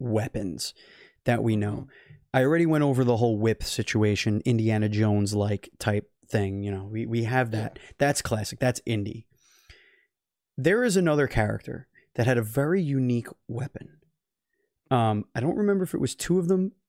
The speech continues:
Speaker 1: or just the one, but it was very unique, and it was a throwable weapon.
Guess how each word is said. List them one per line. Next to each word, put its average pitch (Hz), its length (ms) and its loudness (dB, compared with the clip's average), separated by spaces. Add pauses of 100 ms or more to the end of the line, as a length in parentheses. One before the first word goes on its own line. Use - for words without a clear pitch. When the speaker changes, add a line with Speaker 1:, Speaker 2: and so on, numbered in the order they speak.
Speaker 1:
or 113 100 -6
just 123 240 -6
the 170 60 2
one, 135 360 0 (920)
but 139 260 2
it 131 100 0
was 127 160 2
very 202 300 2
unique, 185 360 2
and 117 100 2
it 127 40 4
was 127 140 2
a 135 40 4
throwable 135 760 0
weapon. 110 440 -10